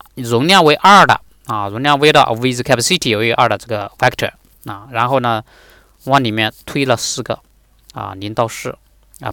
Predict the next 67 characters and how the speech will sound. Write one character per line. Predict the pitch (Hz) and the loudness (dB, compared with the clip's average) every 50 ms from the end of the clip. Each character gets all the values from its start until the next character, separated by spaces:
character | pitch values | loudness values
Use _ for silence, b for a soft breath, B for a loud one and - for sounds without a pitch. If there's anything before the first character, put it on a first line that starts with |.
| - | -10
push | - - 123 - - 107 | -10 -10 -8 -8 -8 -10
进 | - 110 101 | -12 -12 -14
去， | - - - - _ | -14 -16 -20 -20 _
对 | - 123 | -10 -10
吧？ | 104 95 | -10 -10
就 | - - 110 | -12 -14 -14
这 | 113 | -12
么 | 107 107 | -12 -10
个 | 101 107 | -10 -8
事 | 101 - 131 | -2 -2 -2
儿 | - - _ _ _ _ _ | -2 -2 _ _ _ _ _
啊， | 127 113 101 | -18 -18 -18
简 | - - 120 110 | -16 -14 -10 -4
单。 | 117 127 143 - _ _ _ _ _ _ _ _ _ _ _ _ _ _ _ _ _ _ _ _ _ - B B B B B B B B | -2 -2 -4 -4 _ _ _ _ _ _ _ _ _ _ _ _ _ _ _ _ _ _ _ _ _ -12 B B B B B B B B
那 | - 269 277 | 4 4 6
每 | 254 214 190 165 147 156 190 | 6 6 6 6 6 6 6
一 | 240 269 | 6 6
次 | 254 - - 294 | 4 4 4 6
我 | 233 170 143 | 6 6 6
们 | 165 180 | 4 4
将 | - 202 175 | 4 4 4
元 | 151 143 156 160 | 6 4 2 2
素 | - - 196 151 - - _ _ _ _ _ _ _ _ _ | 0 -2 -4 -4 -4 -8 _ _ _ _ _ _ _ _ _
就 | - 131 131 | -8 -8 -6
推 | - - - - 233 240 | -6 -2 0 4 4 4
送 | - - 247 226 | 4 4 2 4
到， | 196 170 - - - _ _ _ _ _ _ _ | 2 2 0 -2 -12 _ _ _ _ _ _ _
到 | - 156 | 0 0
向 | - - 208 | 2 2 2
量 | 202 202 190 | 4 4 4
里 | 160 113 | 2 2
面 | 107 117 | -2 -2
的 | 120 | -4
时 | 117 - | -4 -6
候， | 107 - 110 - - _ | -8 -8 -8 -8 -4 _
都 | 175 175 | -2 0
会 | 170 185 | 2 0
发 | 151 - 151 147 | 2 2 0 0
生 | - 165 | 0 -2
移 | 143 104 104 | -6 -6 -4
动 | - 143 131 | -4 -4 -6
啊， | 113 107 - _ _ _ _ _ _ _ _ | -6 -12 -16 _ _ _ _ _ _ _ _
都 | - 139 | -6 -2
会 | 131 | 0
发 | 139 131 | 0 -2
生 | 123 120 | -2 -4
移 | 120 | -6
动。 | 117 123 - b b b b b b b b b | -8 -8 -10 b b b b b b b b b
那 | - 233 | 0 2
这 | - - 359 370 339 | 4 6 6 6 8
种 | 262 185 151 | 6 6 4
移 | 139 127 110 127 135 | 2 0 -2 -2 0
动 | 180 170 151 | 0 0 0
呢， | 131 120 117 | 0 -2 -2
就 | - - 127 | -2 -6 -6
涉 | - - - - 302 294 | -4 -2 0 4 4 4
及 | 208 190 214 | 4 4 2
到 | 185 151 | 2 2
所 | 135 - - - 269 | 2 2 2 2 4
有 | 277 208 | 4 4
权， | 156 - - 107 98 101 - - | 2 0 -4 -6 -6 -6 -8 -10
所 | - - - - 277 | -10 -6 2 4 6
有 | 311 277 175 | 6 6 4
权 | - - - - 104 92 110 | 2 -2 -2 -2 -2 0 2
的 | 165 220 | 2 2
转 | 220 - - 117 101 95 92 | 2 2 -2 -4 -4 -4 -8
移 | 92 92 92 92 107 | -10 -12 -14 -16 -16